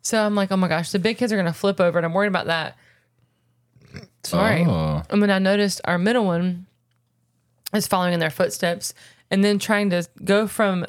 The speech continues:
Speaker 1: the pool, the little pool area, waiting
Speaker 2: Floor
Speaker 1: pool,
Speaker 2: is lava
Speaker 1: whatever.
Speaker 2: style.
Speaker 1: Yeah,
Speaker 2: Yeah.
Speaker 1: to the entrance to the bounce house, which is already a slick little slide, basically,
Speaker 2: Yep.
Speaker 1: without touching the concrete. So they're climbing, and, uh, she's got a big scratch on her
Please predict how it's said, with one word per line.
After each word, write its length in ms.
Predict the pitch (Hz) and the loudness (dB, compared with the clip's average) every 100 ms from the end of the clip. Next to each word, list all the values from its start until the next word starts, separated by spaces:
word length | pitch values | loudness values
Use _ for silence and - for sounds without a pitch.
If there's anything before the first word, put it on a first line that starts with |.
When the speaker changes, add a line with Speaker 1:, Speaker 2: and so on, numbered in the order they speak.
| - | -6
Speaker 1:
the 120 | 175 | -6
pool, 600 | 175 - 240 254 277 269 - _ _ _ _ _ _ - | -4 0 2 4 2 -2 -10 _ _ _ _ _ _ 0
the 120 | 196 | 2
little 160 | 196 | 2
pool 280 | 180 220 208 | 0 0 0
area, 320 | 170 175 160 160 | 2 0 0 0
waiting 260 | 180 - | 2 4
Speaker 2:
Floor 100 | 208 | 4
Speaker 1:
pool, 60 | - | 4
Speaker 2:
is 40 | 156 | 4
lava 240 | 92 90 | 4 4
Speaker 1:
whatever. 160 | 85 78 | 2 2
Speaker 2:
style. 320 | 80 80 78 - _ | 0 0 -2 -6 _
Speaker 1:
Yeah, 360 | - 269 247 98 - - | 0 2 2 -4 -8 -8
Speaker 2:
Yeah. 160 | 156 | -2
Speaker 1:
to 240 | - 247 233 | 0 2 2
the 160 | 226 | -2
entrance 640 | - 254 240 240 196 - | -2 -2 0 0 0 -4
to 100 | - | -2
the 60 | 180 | 0
bounce 340 | 175 220 220 | 0 0 0
house, 300 | - 180 180 | 0 0 0
which 120 | 190 165 | -2 0
is 240 | 175 160 - - | -2 -2 -8 -2
already 280 | 180 196 | 0 2
a 100 | 180 | 0
slick 420 | 165 - 185 196 185 | -2 -2 0 0 0
little 380 | 190 180 156 | 0 2 0
slide, 640 | 160 - - 175 170 151 165 | -4 -4 -2 -2 -2 -2 -2
basically, 680 | 160 156 175 170 175 170 - - | -4 -4 -4 -2 0 -2 -6 -6
Speaker 2:
Yep. 260 | - 85 87 - | -2 0 -2 0
Speaker 1:
without 240 | 226 226 | 0 2
touching 240 | 233 208 220 | -2 0 -2
the 60 | |
concrete. 480 | 208 285 269 233 170 | 0 0 0 -2 -2
So 100 | 190 | -2
they're 180 | 185 233 | -2 -2
climbing, 540 | 190 220 214 226 233 | 0 0 2 2 2
and, 280 | 196 165 160 - | 2 0 -4 -4
uh, 160 | 170 160 - - - - _ - - - | -4 -4 -8 -18 -18 -20 _ -20 -18 -6
she's 120 | 208 | 0
got 100 | 233 | 0
a 40 | 208 | 2
big 140 | 190 | -2
scratch 440 | - - 185 180 | -4 -2 -2 0
on 100 | 196 | 0
her 240 | 175 170 | 0 0